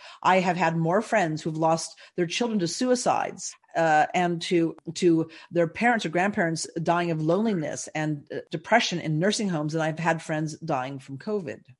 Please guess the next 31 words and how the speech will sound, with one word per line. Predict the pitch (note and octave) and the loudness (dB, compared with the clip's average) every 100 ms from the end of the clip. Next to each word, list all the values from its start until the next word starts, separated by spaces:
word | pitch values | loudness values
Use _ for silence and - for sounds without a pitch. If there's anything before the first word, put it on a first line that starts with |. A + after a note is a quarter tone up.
| - - | -16 2
Not | G#3+ C4 | 6 6
that | D#4 | 6
people | E4 C#4+ | 6 8
aren't | C#4+ B3 | 6 6
getting | D4 E4 | 4 4
it. | B3 | 6
I | G3+ | 6
have | G3 | 6
some | G#3+ | 0
friends | A3+ A3+ | 0 -2
with | - | 0
covid | A#3+ A#3+ | 0 2
right | B3 B3+ | 0 2
now. | D4+ F#4 | 0 0
I've | E3 | 0
had | F#3 F#3 F3+ - - | 0 0 -4 -12 2
relatives | B3+ E4 G3 | 4 4 -2
with | D#3 - | -6 -4
covid, | D#3+ C#3 C#3 | -2 -2 -4
but | D3 | -6
they | C3+ | -4
get | C#3 | 0
it | E3+ - E3+ | 0 0 -2
and, | D#3 C#3+ | -2 -2
and | D#3+ D#3+ | -4 -2
they | D#3+ | -2
recover | D#3+ D#3+ D3+ F3+ | -4 -2 -2 0
and | F3 | -2
they're | F3 | 0
fine. | C4 F#4+ - - - - _ | 0 0 -2 -8 -14 -20 _
But, | D#3 E3+ C#3+ | -2 0 0